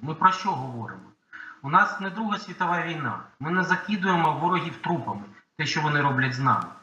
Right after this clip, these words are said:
Своїми трупами ми, вони нас закидують. Ну, так про що ми говоримо? Про яку мобілізацію?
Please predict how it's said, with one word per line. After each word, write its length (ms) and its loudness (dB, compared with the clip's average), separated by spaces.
Своїми 260 2
трупами 500 2
ми, 240 -6
вони 220 -2
нас 200 2
закидують. 520 -4
Ну, 220 -2
так 260 -4
про 100 6
що 180 2
ми 120 2
говоримо? 720 -2
Про 100 4
яку 240 -2
мобілізацію? 800 0